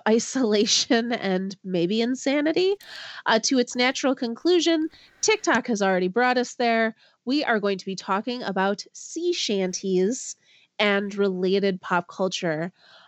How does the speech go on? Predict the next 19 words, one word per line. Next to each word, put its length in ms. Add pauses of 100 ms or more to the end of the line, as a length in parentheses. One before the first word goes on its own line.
Uh, 220
I 200
am 260
assigning 640
the 160
two 240
thousand 420
nineteen 560
Amazon 540
Prime 280
original 680
Blow 380
the 100
Man 400
Down. 440 (920)
And 420
Pete, 380
what 200
homework 540